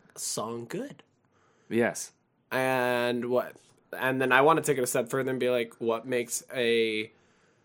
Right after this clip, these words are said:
Speaker 1: why do we have so many s-, I will, I'll be as so bold to say so many shitty ass songs on the radio, and, uh,
Speaker 2: Yes.
Speaker 1: why we have why, like, some of the greatest songs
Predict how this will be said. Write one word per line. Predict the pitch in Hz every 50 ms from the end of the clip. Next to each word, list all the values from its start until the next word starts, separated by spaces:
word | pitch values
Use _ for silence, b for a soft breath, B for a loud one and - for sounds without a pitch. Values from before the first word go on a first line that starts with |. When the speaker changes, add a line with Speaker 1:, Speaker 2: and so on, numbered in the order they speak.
| _ _ _ _ _ _ _ _ -
Speaker 1:
why | 131 131 131 135 139 135
do | 127 135
we | 131 135
have | 135 139 123
so | - - 143
many | 139 131 127
s-, | 123 - - - - - - _ _ _ _ _ -
I | 160 170 175
will, | 165 160 151 147 147 - _ - - - _ _ _ _ - -
I'll | 202 240 302 359 349 330
be | 320 320 240
as | 226 208 -
so | - 220 208
bold | 180 202 202 196 185
to | 190
say | 190 - 202 190 190 190 180
so | 180 - 208 190
many | 196 185
shitty | 170 - - - 196 190 185 185
ass | 185 175 170 165 -
songs | - 175 170 170 170 170 160
on | 175 165
the | 160 151
radio, | 151 151 151 151 160 165 165 170 180 196 220 247
and, | 240 185 160 151 147 147 147 143
uh, | 139 135 139 135 135 143 143 - -
Speaker 2:
Yes. | 107 110 117 127 127 120 117 - -
Speaker 1:
why | - 117 127 139 143
we | 143 156 156
have | 151 156 156 156 151 151 147 139 135 135 131 - - b b b b b b b _ _ _
why, | - 156 135 147 151 151 151 151 156 156 156 156
like, | 147 147 143 131 120
some | - - 170 165
of |
the | 156 135
greatest | 123 - 139 135 139 139 143 139 -
songs | 151 147 143 139 143 147 131 120 127 - - - -